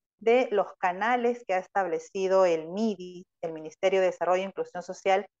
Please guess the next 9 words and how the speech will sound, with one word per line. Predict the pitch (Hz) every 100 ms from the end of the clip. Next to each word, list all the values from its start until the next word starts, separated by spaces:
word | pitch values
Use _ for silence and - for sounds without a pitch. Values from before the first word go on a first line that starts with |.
| _ _ _
para | 262 254 262
poder, | 262 202 196 202 208 214 -
eh, | 190 196 202 -
tomar | - 196 240
conocimiento | 247 220 - 214 226 247
primero | - 226 269 320
si | 254
somos | 247 247 262
beneficiarios | 220 202 - 226 220 285